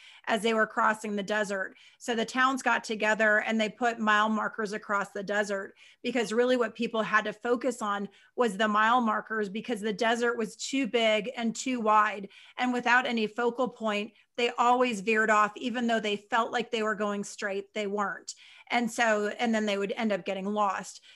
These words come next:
So when they put these mile markers across, it gave them a short-term focal point so that they could aim for the focal point, knowing that these dots connected them to where they needed to go. And I think a lot of times really with our planning,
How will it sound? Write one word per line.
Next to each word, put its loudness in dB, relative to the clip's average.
So 0
when 0
they 0
put 0
these -2
mile 2
markers -2
across, 0
it -6
gave 2
them 0
a 2
short-term -2
focal -4
point -10
so -4
that -4
they 0
could -2
aim -6
for 0
the 0
focal -4
point, -6
knowing 0
that -4
these -6
dots 0
connected -6
them -6
to -8
where -4
they -4
needed -8
to -10
go. -8
And 2
I 2
think -2
a 0
lot 2
of -4
times -4
really 8
with -2
our -2
planning, -2